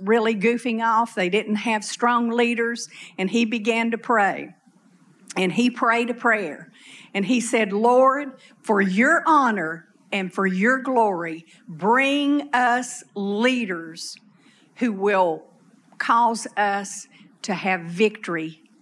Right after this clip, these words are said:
in this war." Well, you know what happened after that? What happened after that was one of the men,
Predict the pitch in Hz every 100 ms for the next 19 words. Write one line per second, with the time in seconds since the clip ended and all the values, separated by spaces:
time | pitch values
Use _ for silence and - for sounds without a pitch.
0 | - 165 165 160 - 156 127 120 - _
1 | _ _ _ _ _ _ _ _ _ _
2 | _ _ _ _ - 190 196 220 233 -
3 | _ _ _ _ _ - 185 202 196 214
4 | 202 233 226 233 226 240 247 247 247 262
5 | 269 - _ _ _ _ _ _ _ -
6 | - _ - 175 208 208 226 208 226 247
7 | 262 247 214 185 - 175 165 170 208 -
8 | - _ _ _ _ - 170 220 240 254
9 | 254 233 196 190 220 240